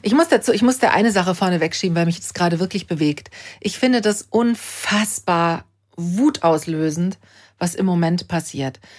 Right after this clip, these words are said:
Also ich, ich, ich spreche ja viel mit, mit Leserinnen und Lesern oder, oder auch mit Zuschauern meiner Filme. Kriege ich ja Post und, und ich hab, also mein Eindruck ist, dass es eine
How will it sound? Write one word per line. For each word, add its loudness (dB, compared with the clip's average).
Also 0
ich, -4
ich, -8
ich -6
spreche 0
ja 4
viel -2
mit, -4
mit -4
Leserinnen 0
und -2
Lesern -4
oder, 0
oder 0
auch -6
mit -4
Zuschauern -4
meiner -4
Filme. -8
Kriege -6
ich -8
ja -2
Post -6
und, -10
und -4
ich -8
hab, -8
also -2
mein 0
Eindruck 0
ist, -4
dass 0
es -4
eine 0